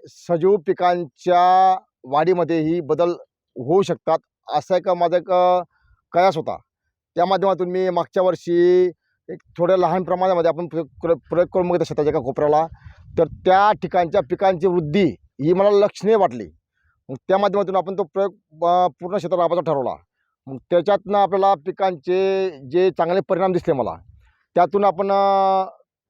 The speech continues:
रोज पहाटे आणि सायंकाळी सूर्यास्ताच्या वेळी ज्यावेळेस पिकांची कार्यक्षमता अधिक असते,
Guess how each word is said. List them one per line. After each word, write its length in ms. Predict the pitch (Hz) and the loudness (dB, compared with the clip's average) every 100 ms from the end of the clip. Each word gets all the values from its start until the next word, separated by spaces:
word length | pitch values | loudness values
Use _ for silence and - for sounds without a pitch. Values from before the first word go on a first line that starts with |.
| 160 | -10
रोज 280 | 160 208 196 - - | -2 -2 -2 -10 -4
पहाटे 480 | 190 170 190 185 220 | 0 2 0 2 2
आणि 680 | 208 208 208 208 208 208 208 - _ _ _ | 2 0 -4 -4 -4 -6 -10 -16 _ _ _
सायंकाळी 480 | - - 175 180 180 | -14 -2 0 2 0
सूर्यास्ताच्या 480 | - 180 180 143 180 | 0 0 0 0 0
वेळी 260 | 165 151 101 _ - - 107 | 2 0 -2 _ -20 -12 0
ज्यावेळेस 360 | 156 185 202 - | 2 4 2 -2
पिकांची 720 | 185 190 196 170 _ 185 190 | -2 0 0 -4 _ -8 -6
कार्यक्षमता 880 | - 165 175 - 156 139 185 185 - - | -2 0 0 -4 -10 -2 2 2 0 -4
अधिक 240 | 151 185 | -6 -4
असते, 360 | 175 - 156 | -6 -6 -12